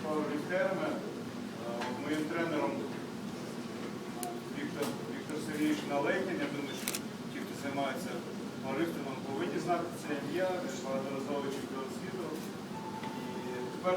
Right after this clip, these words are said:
також виступає вже по ветерану, йому за шістдесят років. Він абсолютно сміливо може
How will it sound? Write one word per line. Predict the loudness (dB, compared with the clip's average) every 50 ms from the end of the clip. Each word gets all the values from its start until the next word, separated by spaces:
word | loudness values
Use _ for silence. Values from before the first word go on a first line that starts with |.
| 4
також | 2 0 -2 -2 -2 -2 -2
виступає | -2 -2 -4 -4 -2 2 4 4 4 4
вже | 2 0 0
по | 0 0 0
ветерану, | 0 0 0 2 4 4 4 4 4 2 0
йому | 2 0 0 0 0
за | -2 -2 -2
шістдесят | -2 -2 -4 -4 -4 -4 -4 -2 -2 -2 0
років. | 0 0 0 -2 -2 -2 -2 -2 -2 -4 -4 -4 -6 -6 -6 -6 -4 -4 -2
Він | 0 0 0
абсолютно | 0 2 2 0 0 2 0 0 0
сміливо | 0 0 0 2 2 2 2 2 2 2
може | 2 2